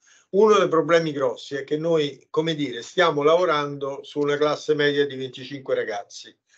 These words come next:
ma non è detto che sarà così, quindi dovete fare uno sforzo di immaginare, di formare gruppi di almeno tre persone e di regolarvi in base ai ragazzi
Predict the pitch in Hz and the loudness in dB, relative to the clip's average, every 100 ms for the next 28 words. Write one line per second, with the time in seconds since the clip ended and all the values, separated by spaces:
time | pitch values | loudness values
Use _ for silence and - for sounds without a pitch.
0 | _ - 147 147 151 151 143 147 143 139 | _ -4 0 4 4 2 0 -2 -2 -6
1 | 123 - 117 117 - 127 143 135 143 131 | -6 -8 -8 -8 -10 -8 -8 -8 -10 -10
2 | 123 131 151 143 143 143 127 123 143 143 | -2 4 4 4 -2 -2 -2 -4 -4 -4
3 | - 156 151 - 151 147 143 _ _ _ | 4 4 4 0 0 0 0 _ _ _
4 | _ _ 147 151 160 151 156 147 139 165 | _ _ -4 0 0 2 2 2 -2 0
5 | 156 135 113 110 107 127 123 147 151 165 | 2 0 -6 -12 -12 -16 0 0 2 0
6 | 156 127 113 107 - _ _ _ _ _ | -2 -4 -10 -14 -18 _ _ _ _ _
7 | _ 151 175 196 - 190 160 165 165 165 | _ 0 2 2 -2 -6 2 2 2 0
8 | 156 156 151 147 - - 110 104 107 _ | 0 0 -2 -6 -10 -14 -14 -16 -20 _
9 | _ _ _ _ _ _ _ _ _ _ | _ _ _ _ _ _ _ _ _ _
10 | _ _ _ _ - 185 185 131 175 208 | _ _ _ _ 2 2 2 -6 -8 -6
11 | 202 165 147 143 165 185 170 160 160 180 | -2 0 0 2 2 4 4 2 0 -8
12 | 160 143 131 143 135 135 131 127 - 135 | -2 -2 -2 -4 -4 -2 -4 -6 -12 -10
13 | 135 135 | -10 -12